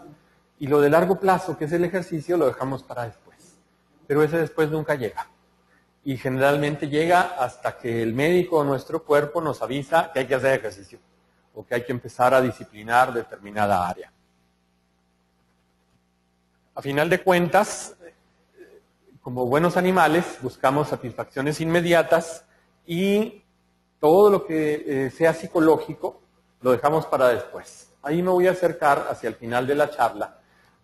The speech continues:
a, a, a través de las emociones. Básicamente, el, el, los animales en general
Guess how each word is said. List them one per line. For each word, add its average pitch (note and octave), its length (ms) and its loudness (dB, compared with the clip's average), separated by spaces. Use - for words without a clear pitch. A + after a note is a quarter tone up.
a, C3+ 140 0
a, B2 480 -6
a B2 60 -14
través B2+ 260 -4
de C#3 60 -6
las C3 180 -6
emociones. C3+ 760 -10
Básicamente, D3+ 840 0
el, A#2 200 -6
el, A2+ 600 -10
los A#2+ 180 -10
animales D3+ 540 0
en C#3+ 80 -10
general D3 720 0